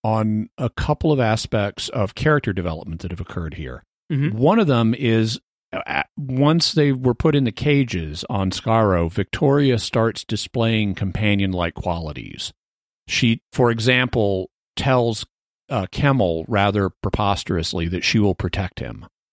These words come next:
Speaker 1: Yeah.
Speaker 2: Right,
Speaker 1: And
Speaker 2: right.
Speaker 1: it's like she has no ability to protect Kemmel. Kemmel is the brick. He's
Speaker 2: Yeah.
Speaker 1: the strong man. But the fact she ma-, even makes that statement suggests that she has the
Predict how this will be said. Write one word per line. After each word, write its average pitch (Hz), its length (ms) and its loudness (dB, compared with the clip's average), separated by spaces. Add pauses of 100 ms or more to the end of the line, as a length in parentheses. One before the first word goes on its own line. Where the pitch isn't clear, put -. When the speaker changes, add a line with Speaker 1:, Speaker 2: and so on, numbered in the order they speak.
(640)
Speaker 1:
Yeah. 104 320 2 (240)
Speaker 2:
Right, 226 180 2
Speaker 1:
And 139 400 4
Speaker 2:
right. 135 280 0
Speaker 1:
it's - 140 -4
like 143 260 2
she 185 280 2
has 156 220 4
no 143 200 4
ability 117 460 2
to - 100 -8
protect 117 400 -4
Kemmel. 107 360 0
Kemmel 135 360 2
is 104 100 -4
the 107 100 -4
brick. 87 420 -4 (180)
He's 170 120 2
Speaker 2:
Yeah. 113 220 4
Speaker 1:
the 104 60 0
strong 113 400 2
man. 76 320 -4 (600)
But 127 400 2
the 120 120 0
fact 143 400 0
she 110 440 -2
ma-, 120 340 0
even 120 360 2
makes 135 360 2
that 92 260 -2
statement 76 640 -10 (520)
suggests 110 800 0
that 98 200 -2
she 98 240 -2
has 95 480 2
the 95 440 0